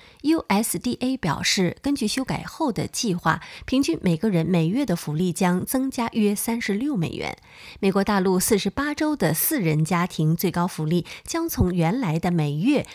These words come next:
六百八十美元增加到每月八百三十五美元。过去一年来，猪排价格已有百分之七的涨幅，而用猪肉做成的培根，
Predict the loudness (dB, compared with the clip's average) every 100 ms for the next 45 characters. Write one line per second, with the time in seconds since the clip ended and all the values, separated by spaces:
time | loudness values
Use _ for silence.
0 | -2 0 0 -2 -4 -6 -4 -2 0 0
1 | 0 2 0 -2 -2 0 0 -4 -2 -2
2 | 0 2 2 2 0 -2 -2 -10 _ -8
3 | -8 -4 -4 -6 -8 -4 -2 -2 0 0
4 | 0 0 0 0 -4 -6 -8 -10 _ _
5 | _ _ _ _ _ _ _ _ _ _
6 | _ _ _ _ _ _ _ _ _ 0
7 | 2 2 0 2 4 4 2 0 -2 -4
8 | -2 0 0 -2 -2 -2 -2 -4 0 -2
9 | 0 0 0 -2 -2 -2 0 -2 -2 -2
10 | -2 -2 -4 -4 -6 -6 -4 -2 0 2
11 | 0 0 0 0 0 -2 0 0 -2 -2
12 | -4 0 0 0